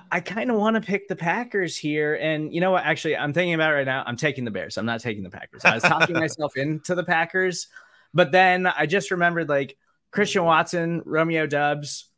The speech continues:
Speaker 1: super questionable for this game. Like, they might be down to a very, very thin wide receiver core. And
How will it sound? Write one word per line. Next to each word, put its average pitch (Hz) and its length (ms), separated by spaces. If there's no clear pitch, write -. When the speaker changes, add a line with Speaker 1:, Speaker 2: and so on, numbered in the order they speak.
Speaker 1:
super 196 600
questionable 98 800
for 131 100
this 101 240
game. 92 380
Like, 113 340
they 151 120
might 160 280
be 139 120
down 123 600
to 98 520
a 117 200
very, 143 340
very 120 300
thin 120 320
wide 113 240
receiver 113 380
core. 151 260
And 175 320